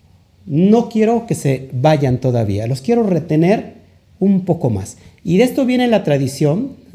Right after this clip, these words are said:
eh, es, de esta analogía que comenta según, eh, eh, el, este Rashi. Y fíjate lo que dice Rashi, él cuenta una analogía impresionante. Y lo voy a leer tal cual como está ahí escrito.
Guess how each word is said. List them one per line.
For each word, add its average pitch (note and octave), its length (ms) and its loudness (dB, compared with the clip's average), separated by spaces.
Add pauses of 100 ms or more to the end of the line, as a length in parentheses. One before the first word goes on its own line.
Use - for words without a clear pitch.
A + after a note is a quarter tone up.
eh, - 360 -10 (420)
es, C3 340 -2
de C3 80 0
esta D#3+ 280 0
analogía C3+ 800 0
que - 120 -10
comenta B2+ 440 -2
según, A#2 640 -4 (300)
eh, G2+ 500 -6
eh, - 440 -16 (200)
el, G#2 360 -12
este - 280 -4
Rashi. B2+ 480 0 (220)
Y - 60 -6
fíjate C4+ 280 -2
lo F#3+ 120 2
que D#3+ 80 0
dice F#3 200 0
Rashi, C3+ 500 -2
él D#3+ 120 -10
cuenta G3 240 -2
una G3 120 0
analogía D#3 840 0
impresionante. G#2+ 760 -2 (880)
Y B2+ 100 -2
lo D3 80 4
voy F3+ 120 8
a F3+ 80 6
leer C3+ 320 2
tal B2+ 220 2
cual F3 300 4
como A#2 320 -2 (140)
está C3 520 -4
ahí A#2 380 -2
escrito. A2+ 600 -4